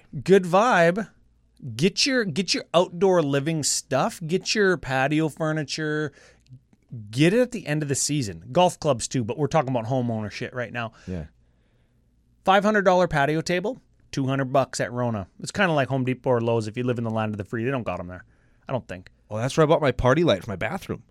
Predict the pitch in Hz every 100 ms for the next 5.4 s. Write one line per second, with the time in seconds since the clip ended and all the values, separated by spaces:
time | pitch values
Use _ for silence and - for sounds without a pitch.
0 | - 320 370 311 175 104 - 190 - -
1 | 87 - _ - 175 226 151 127 123 135
2 | - 175 180 190 180 135 131 135 - 120
3 | 131 127 - 131 175 196 294 403 427 123
4 | 117 131 123 - 127 95 113 123 104 101
5 | 107 123 196 -